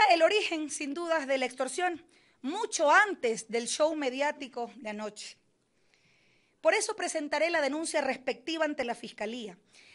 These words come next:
Jamás nadie ha condicionado ni el ingreso ni la permanencia, y menos su estabilidad laboral, a pagar ni un solo centavo.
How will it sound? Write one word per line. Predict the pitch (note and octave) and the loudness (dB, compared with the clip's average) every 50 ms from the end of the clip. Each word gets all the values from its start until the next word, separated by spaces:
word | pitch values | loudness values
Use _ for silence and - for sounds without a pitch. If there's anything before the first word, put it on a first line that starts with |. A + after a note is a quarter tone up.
| - _ _ | -20 _ _
Jamás | - - - D4+ C#4+ D4 D#4 E4 F4+ F#4+ G4 F#4+ - - - | -6 2 4 6 6 6 4 2 2 2 2 0 -2 -4 -4
nadie | C#4 C#4+ D#4+ E4+ F4+ F#4+ G#4 G#4+ G4+ F#4+ D#4 D4+ D4 | -6 -4 0 2 4 4 6 4 4 2 2 4 6
ha | D#4 E4+ F4 F4 | 6 6 4 4
condicionado | - E4 D4+ C#4+ C#4+ A#3 C#4 C4 - - B3+ B3+ C4 C#4 D#4 E4 F4 F4 E4+ F4 F4+ F4 - _ _ _ _ _ _ _ _ _ _ _ _ _ _ _ _ _ | 2 2 2 2 2 -2 -2 -2 -2 0 -2 0 2 4 4 6 4 4 2 0 -2 -4 -6 _ _ _ _ _ _ _ _ _ _ _ _ _ _ _ _ _
ni | - C#4 E4+ F#4 F#4+ F4+ | -4 -2 0 2 4 4
el | F4 E4+ D#4 | 4 4 2
ingreso | D#4+ D#4 D#4 C#4+ C#4+ F#4+ G#4+ A#4+ B4 - - - G#4+ G#4+ A4 G#4+ - _ _ _ - | 0 -4 -2 -2 2 2 4 4 4 2 2 0 0 0 -2 -4 -8 _ _ _ -6
ni | C4 D#4+ F4+ F4 | -4 -4 -2 0
la | E4+ E4 D#4 D4+ D#4 - | 2 4 4 2 2 2
permanencia, | - G4 G#4+ A4 G#4+ F#4+ E4+ C#4+ C#4+ D#4 F4+ F#4+ G#4 G#4 G4 - - F4+ F4 E4+ E4+ E4 - _ _ _ _ _ _ _ _ _ _ _ _ _ _ _ _ _ _ _ _ _ _ _ _ _ _ _ _ _ _ _ _ _ - | 2 4 4 4 2 2 2 2 2 2 2 2 0 -2 -4 -6 -4 -2 -2 -2 -2 -2 -6 _ _ _ _ _ _ _ _ _ _ _ _ _ _ _ _ _ _ _ _ _ _ _ _ _ _ _ _ _ _ _ _ _ -6
y | D#4 D#4 | -4 0
menos | D#4+ F#4+ G4+ A4 G#4+ E4+ C#4+ C4 B3+ - - - - _ _ _ _ _ | 4 6 6 6 6 4 0 -2 -2 -4 -8 -12 -16 _ _ _ _ _
su | - - - | -8 -4 -2
estabilidad | D4+ - - D#4+ C#4 C4+ C#4 C4 B3+ B3+ C4+ D4 D4 D4 | -2 -2 0 0 0 0 0 -2 -2 0 0 0 0 0
laboral, | C#4 C4+ C4 B3 A#3+ A#3+ A#3 B3+ C#4 C#4+ D4+ C#4+ - _ _ _ _ _ _ _ _ - | 2 2 2 4 4 4 4 4 2 2 -2 -6 -14 _ _ _ _ _ _ _ _ -2
a | C4+ C4 C4 | -2 0 0
pagar | D4 C#4 C4+ D4 D#4 D#4+ E4+ - - _ _ - | 0 2 4 4 4 4 2 -2 -8 _ _ -8
ni | C#4 E4 F#4 F#4 F#4+ | -6 -4 -2 -2 -2
un | G4+ G#4+ G#4 G4 F#4+ - | -2 -2 -4 -8 -10 -10
solo | - - - F4 E4+ E4+ E4 E4+ E4+ - | -6 0 4 6 6 6 4 2 -2 -2
centavo. | - - - C#4+ C4+ C#4+ C#4+ - D#4 D4 D4 D4 D4 D4 D4 - | -4 -4 -2 -2 -2 -2 0 2 2 4 4 2 0 -4 -6 -10